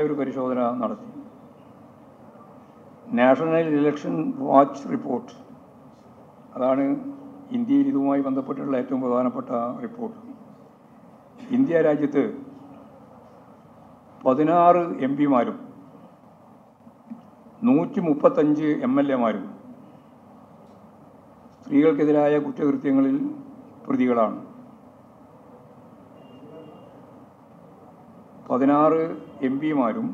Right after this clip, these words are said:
നൂറ്റി മുപ്പത്തഞ്ച് എം എൽ എമാരും സ്ത്രീകൾക്കെതിരായ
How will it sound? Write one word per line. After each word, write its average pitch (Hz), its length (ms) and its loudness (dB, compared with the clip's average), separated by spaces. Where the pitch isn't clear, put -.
നൂറ്റി 151 380 0
മുപ്പത്തഞ്ച് 147 680 2
എം 135 80 2
എൽ 147 60 -2
എമാരും 113 360 0
സ്ത്രീകൾക്കെതിരായ 147 840 2